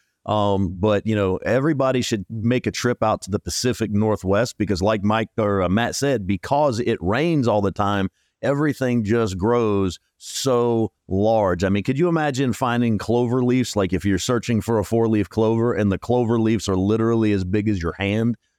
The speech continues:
you know, trees that are three hundred feet tall. I mean, again, it is absolutely gorgeous out there and everybody should go.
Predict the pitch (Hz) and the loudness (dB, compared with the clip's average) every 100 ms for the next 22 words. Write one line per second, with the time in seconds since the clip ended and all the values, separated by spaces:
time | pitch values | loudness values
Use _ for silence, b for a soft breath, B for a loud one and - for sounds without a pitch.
0 | - 107 98 - - 123 123 135 147 110 | -6 -2 -2 -4 -2 2 2 2 2 2
1 | 101 92 - - 107 123 120 - 117 127 | 2 0 -2 -2 0 2 0 0 0 0
2 | 101 113 104 - 110 110 - 95 104 98 | 0 0 -2 -2 -2 -2 -2 2 2 2
3 | 92 - _ - 117 120 90 101 104 87 | 0 -4 _ -6 -2 0 0 0 -2 -4
4 | - 113 110 120 101 90 80 98 107 107 | -2 -2 0 0 0 -2 0 0 2 0
5 | 98 104 98 104 98 95 95 90 85 - | 0 -2 0 0 0 0 0 0 -2 -2
6 | 82 78 | 0 -2